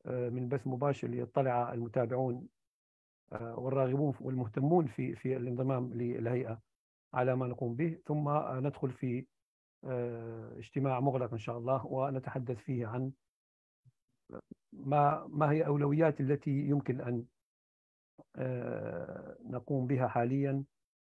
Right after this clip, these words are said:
وما هي <laughs> الخطوات والشراكات التي،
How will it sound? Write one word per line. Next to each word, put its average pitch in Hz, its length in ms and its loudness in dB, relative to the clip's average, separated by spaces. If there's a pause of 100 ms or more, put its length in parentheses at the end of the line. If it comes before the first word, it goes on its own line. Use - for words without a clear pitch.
(220)
وما 131 1300 2
هي 135 260 4 (120)
<laughs> 92 200 6
الخطوات 143 560 6
والشراكات 127 600 2
التي، 123 400 -4